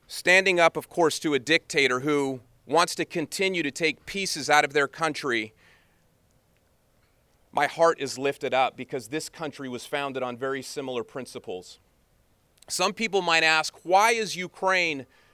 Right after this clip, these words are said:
so important to Russia?" And when you look at the people of Ukraine and you take a look at the resources, everything becomes crystal clear. What we're seeing happen right now in Ukraine is not only about Ukraine, but it's about Poland.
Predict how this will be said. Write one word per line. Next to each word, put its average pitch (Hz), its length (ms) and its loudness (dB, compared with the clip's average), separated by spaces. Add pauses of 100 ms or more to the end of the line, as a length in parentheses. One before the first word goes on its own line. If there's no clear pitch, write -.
so 185 340 0
important 165 480 -6
to 170 100 -6
Russia?" 151 540 -4 (680)
And 139 140 -2
when 143 100 -2
you 143 100 -2
look 160 200 0
at 165 100 -4
the 143 80 -4
people 185 460 -2
of 175 100 0
Ukraine 170 680 -4 (120)
and 135 120 -2
you 135 80 -4
take 165 240 -2
a 170 40 0
look 156 220 0
at 156 60 -10
the 151 100 -4
resources, 135 800 -6
everything 147 460 -2
becomes 135 440 -8
crystal - 380 -8
clear. 107 460 -8 (960)
What 170 220 4
we're 196 140 2
seeing 185 340 -4
happen 160 520 -4
right 151 240 0
now 160 220 0
in 151 200 -4
Ukraine 165 540 -4
is 131 160 -8
not 160 220 2
only 156 260 -4
about 135 300 -2
Ukraine, 127 680 -8 (500)
but 127 80 -6
it's 131 160 -4
about 135 320 2
Poland. 135 560 -4